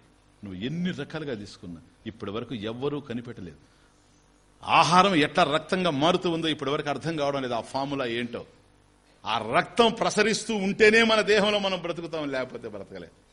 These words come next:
తమాషా చూడు. కాబట్టి తల్లి ఎన్నైనా నాకుండొచ్చు, నేను తీసుకునేటువంటి ఆహారం గనక రక్తంగా గనక మారకపోతే మాత్రం నేను బ్రతకలేను.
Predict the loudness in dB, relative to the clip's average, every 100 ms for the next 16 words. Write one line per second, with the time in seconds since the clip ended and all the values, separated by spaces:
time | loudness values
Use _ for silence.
0 | _ -16 -14 -16 -18 -20 _ _ -6 -6
1 | -8 -8 -4 0 0 -2 -6 -14 -16 _
2 | _ _ _ _ _ _ _ _ _ _
3 | _ _ _ _ _ _ _ _ 4 8
4 | 12 12 12 10 8 4 4 4 0 0
5 | -6 -20 _ 2 6 6 4 4 6 8
6 | 8 6 8 10 12 10 6 4 4 2
7 | 2 2 4 4 4 4 4 6 8 8
8 | 8 6 4 2 2 2 2 0 -2 -6
9 | -4 -2 0 -2 -6 -4 -6 -6